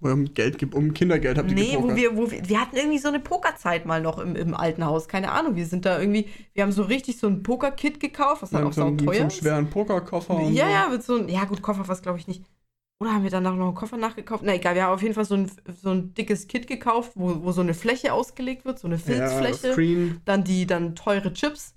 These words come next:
Speaker 2: und schwere Chips, wo
Speaker 1: Ja,
Speaker 2: du
Speaker 1: ja.
Speaker 2: dann auch echt denkst, "Alter, vor mir liegen grad gefühlt ein paar hunderttausend Euro in Chips",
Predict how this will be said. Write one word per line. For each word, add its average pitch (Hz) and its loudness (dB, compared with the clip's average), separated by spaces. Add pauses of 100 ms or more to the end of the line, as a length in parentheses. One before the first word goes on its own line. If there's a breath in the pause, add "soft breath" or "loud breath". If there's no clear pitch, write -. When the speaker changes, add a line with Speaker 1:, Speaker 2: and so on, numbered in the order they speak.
Speaker 2:
und 196 -2
schwere 233 0
Chips, 294 -6 (760)
wo 202 4
Speaker 1:
Ja, 185 6
Speaker 2:
du - 2
Speaker 1:
ja. - 0
Speaker 2:
dann 202 4
auch 190 2
echt 208 0
denkst, 208 2
"Alter, 185 2
vor 208 0
mir 202 4
liegen 202 2
grad 190 -2
gefühlt 202 0
ein - -8
paar 208 4
hunderttausend 214 2
Euro 220 0 (160)
in 220 2
Chips", - -4